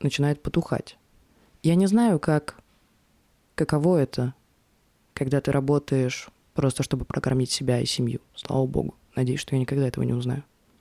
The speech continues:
Но, возможно, даже в таких ситуациях,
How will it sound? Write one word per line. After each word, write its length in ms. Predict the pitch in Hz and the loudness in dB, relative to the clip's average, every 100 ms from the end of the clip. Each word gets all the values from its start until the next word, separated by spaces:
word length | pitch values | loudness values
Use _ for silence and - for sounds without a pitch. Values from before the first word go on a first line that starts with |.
| _ _ _ - | _ _ _ -2
Но, 200 | 160 156 | 2 4
возможно, 440 | 143 143 185 196 139 | 4 4 2 2 2
даже 240 | 147 147 | 2 0
в 40 | |
таких 480 | - 147 165 - - _ _ _ _ _ | -2 0 0 0 -6 _ _ _ _ _
ситуациях, 840 | - - 135 165 - - - - | -10 -2 0 0 -2 -6 -8 -10